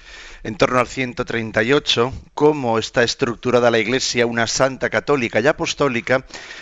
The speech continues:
Nos dice José Martín, ¿por qué se omite la afirmación de que la Iglesia es romana, diciendo exclusivamente que es santa, católica y apostólica?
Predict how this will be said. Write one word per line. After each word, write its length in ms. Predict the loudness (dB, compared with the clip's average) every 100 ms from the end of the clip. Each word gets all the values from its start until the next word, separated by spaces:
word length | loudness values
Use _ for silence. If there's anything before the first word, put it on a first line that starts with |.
| -10
Nos 260 | -2 0 2
dice 560 | -2 2 4 4 2
José 280 | 0 -2 0
Martín, 540 | 0 -2 -2 -4 -4 -10 -20 -20 -20 -2
¿por 160 | 0 2
qué 140 | 0
se 140 | 2 2
omite 360 | 0 -2 2
la 160 | 4 4
afirmación 800 | 2 -2 -4 -2 -4 -2 -2 0
de 140 | -2
que 160 | 0 0
la 100 | 2
Iglesia 560 | 2 0 0 0 2 2
es 220 | 0 -10 -14
romana, 720 | -4 0 2 2 2 -2 -4 -10 -12
diciendo 360 | -6 0 2 2
exclusivamente 880 | -2 -2 -2 2 4 2 0 -4 -4
que 100 | -2
es 60 |
santa, 380 | 2 2 2 -2
católica 480 | -2 -2 -2 -2 0
y 40 | 0
apostólica? 720 | -2 -6 -4 -4 -4 -6